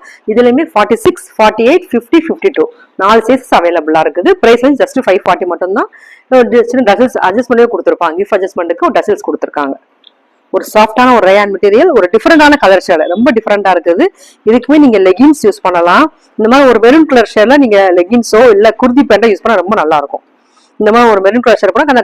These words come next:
கான்ட்ராஸ்டா ரொம்ப அழகா இருக்கும் பாக்குறதுக்கு. ஒரு டிஃபரெண்டான கலர் ஷேடு, ரொம்ப டிஃபரெண்டான கலர் ஷேடா இருக்குது. நல்லா இருக்கு பாக்குறதுக்கு. ஸ்ரீ ஃபேஷன்ல உங்களுக்காகவே ரோமன் சில்க் மெட்டீரியல்ல பேண்ட்டுமே நாங்க கொண்டு வந்திருக்கோம். இது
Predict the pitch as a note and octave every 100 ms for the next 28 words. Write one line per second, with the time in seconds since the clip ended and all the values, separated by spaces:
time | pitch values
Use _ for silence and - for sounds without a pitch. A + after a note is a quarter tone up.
0 | - G#3+ G#3+ G3+ C4+ F#3+ G3+ F3+ F3 E3
1 | D#3+ D#3 E3 E3+ E3 D#3+ C#4+ G#4 _ -
2 | - _ A#3+ A3+ B3+ C#4+ C4+ C4+ F#3+ F3+
3 | D#3 F3 G#3 A#3 G3+ F#3+ G3 G#3+ E3 D#3
4 | D#3 C#3 C#3 C3+ - F3+ F#3+ E3 C3+ D#3
5 | - C#3 C3+ - _ _ _ _ _ _
6 | _ _ _ _ - - C4 C4 A#3+ -
7 | A3+ A#3 E4+ B3+ G3 G3+ G#3 G#3 C#4+ A#3+
8 | A#3 C#4+ C4+ A#3 G#3 G3 A3 G#3 G#3+ D4
9 | - G#3+ A#3 A#3 B3+ A#3 F#3+ F#3+ F#3 F#3
10 | F3+ E3+ D4+ F4+ _ - - -